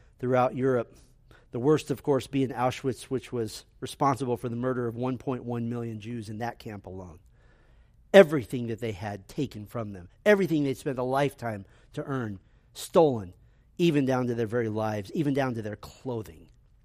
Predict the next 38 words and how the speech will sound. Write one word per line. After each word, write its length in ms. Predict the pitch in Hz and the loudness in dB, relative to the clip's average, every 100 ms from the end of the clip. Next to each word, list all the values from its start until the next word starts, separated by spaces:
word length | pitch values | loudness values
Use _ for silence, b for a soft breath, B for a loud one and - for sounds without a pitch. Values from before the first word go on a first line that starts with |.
| - - - _ _ - - _ - b b b b | -20 -20 -20 _ _ -20 -20 _ -20 b b b b
But 100 | - | -2
never 340 | 131 160 185 180 | 4 6 8 6
again, 360 | 143 139 104 - - - - - b b b b | 4 0 -4 -10 -20 -20 -20 -20 b b b b
never 380 | 147 208 226 214 | 10 12 12 8
again, 420 | 139 151 117 107 | 8 4 2 2
the 120 | 139 | 4
wealth 340 | 147 202 240 | 12 12 12
and 100 | 202 | 6
the 60 | 175 | 0
progress 560 | - 196 202 190 185 - | 4 6 8 8 4 4
that 160 | 170 | 2
a 60 | 147 | 2
family 480 | - 214 202 180 165 | 6 8 8 6 6
makes 360 | 180 190 - | 8 8 6
will 120 | 165 | -2
stay 400 | 156 - 202 170 | -2 6 8 10
in 100 | 185 | 8
the 80 | 170 | 4
family 500 | - 190 175 143 120 B B | 2 2 4 2 -2 B B
and 100 | 156 | 0
will 80 | 156 | 2
stay 320 | - 220 202 | 4 10 12
in 120 | 175 | 12
the 60 | 147 | 6
nation. 520 | 143 190 - 156 120 B B | 8 8 8 4 -2 B B
And 140 | 175 175 | 6 10
never 260 | 233 269 | 10 12
again 380 | 202 156 220 175 | 10 12 10 10
will 140 | 175 | 8
a 60 | 165 | 8
wicked 400 | 156 233 190 156 | 10 10 8 4
king 400 | - 226 220 185 | 6 6 8 6
or 180 | 180 175 | 6 6
a 60 | 156 | 8
ruler 400 | 180 220 185 160 | 10 12 10 6
extract 560 | - - 208 202 - | 0 2 8 8 6
exorbitant 640 | 180 123 151 220 208 190 165 | 0 2 8 10 8 6 4
taxes 540 | 190 185 - 147 120 | 4 4 2 -2 -4